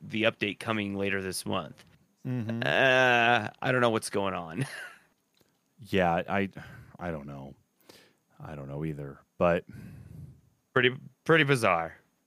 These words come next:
Speaker 2: It is.
Speaker 1: But
Speaker 2: It is. But hey,
Speaker 1: I don't
Speaker 2: fi-,
Speaker 1: know.
Speaker 2: five seconds to just pour over and just to think about and to speculate with people online or speculate with us here, of course. Um, of course,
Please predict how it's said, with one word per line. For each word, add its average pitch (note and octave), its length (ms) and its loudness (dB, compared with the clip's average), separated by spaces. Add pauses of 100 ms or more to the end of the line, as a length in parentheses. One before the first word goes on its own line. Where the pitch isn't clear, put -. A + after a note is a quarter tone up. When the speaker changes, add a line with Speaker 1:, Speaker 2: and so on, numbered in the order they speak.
(100)
Speaker 2:
It B2+ 160 8
is. G2 160 6
Speaker 1:
But G#2+ 360 6 (240)
Speaker 2:
It B2+ 100 6
is. A2+ 120 6
But C3+ 160 4
hey, C3 120 6
Speaker 1:
I F#2+ 140 4
don't G2+ 80 2
Speaker 2:
fi-, C#3 200 8
Speaker 1:
know. - 60 -4
Speaker 2:
five D#3+ 320 4
seconds C#3 440 -2
to B2 100 -2
just G#2 260 -4
pour C#3+ 260 6
over B2 300 2
and G#2+ 120 -4
just G#2+ 240 -4
to G2+ 80 -6
think G2 240 -8
about F#2+ 220 0
and F2 80 -8
to F2+ 60 -8
speculate G2 500 -4
with - 140 -8
people G2 280 0
online F2+ 500 2
or C3 240 0
speculate D#2+ 420 -8
with - 160 -10
us E2 160 -8
here, B2+ 140 -2
of - 120 -6
course. - 240 -14 (560)
Um, C#3 400 6 (140)
of C#3+ 140 2
course, - 380 4